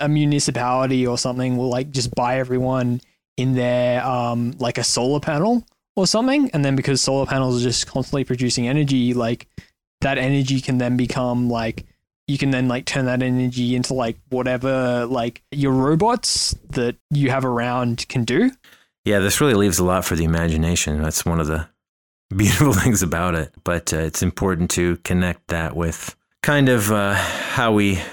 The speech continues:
Speaker 2: see it play out in the here and now. And yeah, as far as me, um, you know, I, I guess right now I'm still kind of in the idyllic,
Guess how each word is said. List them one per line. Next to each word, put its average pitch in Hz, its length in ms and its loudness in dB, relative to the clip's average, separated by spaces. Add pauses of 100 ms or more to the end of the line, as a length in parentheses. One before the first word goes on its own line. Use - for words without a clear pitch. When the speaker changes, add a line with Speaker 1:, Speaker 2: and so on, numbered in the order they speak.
Speaker 2:
see - 220 0
it 95 100 -2
play 98 240 0
out 92 360 -2
in 92 240 -2
the 90 60 2
here 92 200 0
and 87 120 0
now. 90 440 -2 (160)
And 113 200 2
yeah, 104 440 2
as 95 360 -2
far 143 200 2
as 104 140 2
me, 127 400 2
um, 98 600 0 (320)
you 98 100 0
know, 95 360 0 (280)
I, - 340 -4 (260)
I 107 120 -2
guess 117 240 2
right 113 160 2
now 107 180 2
I'm 101 100 2
still 104 240 0
kind 101 260 0
of 90 140 0
in 92 120 2
the 92 100 2
idyllic, 90 600 -2